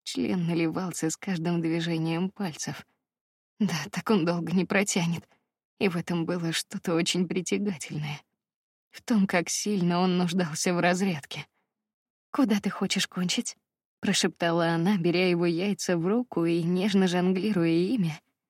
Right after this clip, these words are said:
наклоняясь, чтобы коснуться языком пурпурной головки. "Куда пожелаете, капитан?" "Чёрт", процедил он сквозь зубы. Его бёдра начали вздрагивать.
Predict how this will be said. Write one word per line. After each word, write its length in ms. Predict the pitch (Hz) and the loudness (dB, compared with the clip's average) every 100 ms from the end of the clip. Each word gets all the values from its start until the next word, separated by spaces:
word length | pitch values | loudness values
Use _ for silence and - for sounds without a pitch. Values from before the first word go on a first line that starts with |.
| - | 4
наклоняясь, 680 | 247 208 208 196 214 165 160 | 4 6 4 6 6 4 2
чтобы 280 | - 190 | 0 0
коснуться 560 | 175 185 - 233 226 202 | 0 -2 0 0 2 2
языком 760 | 190 175 180 160 - 233 202 160 _ _ _ _ | 2 2 0 -2 -6 -2 0 -2 _ _ _ _
пурпурной 640 | 220 196 - 185 165 185 | 0 0 0 -2 2 2
головки. 680 | 185 196 214 190 - 156 151 _ _ _ _ _ _ _ _ _ _ - | 2 0 0 -2 -4 -10 -10 _ _ _ _ _ _ _ _ _ _ -4
"Куда 280 | 269 185 175 | 0 2 2
пожелаете, 680 | 180 180 160 233 - - | 0 -2 -2 -4 -4 -8
капитан?" 400 | - 156 156 151 143 _ _ _ _ _ _ _ | -6 -8 -6 -8 -8 _ _ _ _ _ _ _
"Чёрт", 540 | - - - 156 - - - _ _ _ - | -8 -6 -4 -8 -10 -16 -20 _ _ _ -2
процедил 580 | 180 160 160 170 165 | 0 2 0 0 0
он 120 | 160 156 | 0 -2
сквозь 320 | - 170 160 | 0 2 2
зубы. 360 | 156 175 165 147 - _ _ - | -2 -4 -4 -6 -10 _ _ -4
Его 300 | 254 196 170 | 2 4 4
бёдра 440 | 165 165 160 156 160 | 2 2 0 2 2
начали 400 | 196 196 190 208 | 2 2 2 2
вздрагивать. 760 | 196 208 226 151 147 143 - | 2 -4 -4 -4 -4 -4 -8